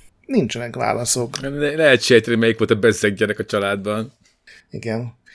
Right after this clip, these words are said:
Speaker 1: A családban még volt egy has descendants Berbon, tehát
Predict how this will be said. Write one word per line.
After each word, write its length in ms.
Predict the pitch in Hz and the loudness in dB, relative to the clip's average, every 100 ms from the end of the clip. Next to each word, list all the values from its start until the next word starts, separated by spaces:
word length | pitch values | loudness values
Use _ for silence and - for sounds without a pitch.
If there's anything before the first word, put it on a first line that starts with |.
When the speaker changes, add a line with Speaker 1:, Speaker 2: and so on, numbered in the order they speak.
| - - - | -20 -18 -8
Speaker 1:
A 60 | |
családban 460 | 156 180 156 135 139 | -2 4 4 4 2
még 180 | 135 127 | 0 2
volt 300 | 139 139 123 | 2 2 2
egy 280 | 120 123 - _ | 0 0 -12 _
has 340 | - 151 139 110 | -2 2 4 2
descendants 760 | 117 - 123 117 113 110 104 | 0 0 0 -2 0 0 0
Berbon, 500 | 113 107 107 120 123 | 2 2 4 4 2
tehát 400 | 120 110 110 - | 2 2 0 -6